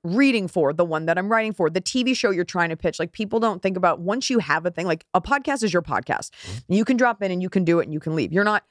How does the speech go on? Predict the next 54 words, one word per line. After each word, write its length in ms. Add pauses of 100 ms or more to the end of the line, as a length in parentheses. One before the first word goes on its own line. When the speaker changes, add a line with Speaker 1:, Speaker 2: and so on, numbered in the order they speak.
(300)
Speaker 1:
pitching 460
the 80
podcast, 580
you 80
Speaker 2:
Yeah. 60
Speaker 1:
know? 180 (760)
So 160
there's 180
a, 300
as 100
a 60
comic, 440
I 80
don't 140
have 140
to 140
a-, 60 (160)
ask 180
anyone's 300
permission, 560
but 160
as 220
a 60
producer 520
and 80
as 160
a 80
creator 560
of 340 (120)
things 180
that 120
you're 80
trying 340
to 260 (300)
build 360
and 140
worlds 300
you're 80
trying 180
to 60
make 180
on 120
T 180
V, 120
like, 220
that's 380
exhausting, 580
like, 220
the 80
constant 600
no, 480 (640)
you 100
know? 240
Speaker 2:
Yeah. 120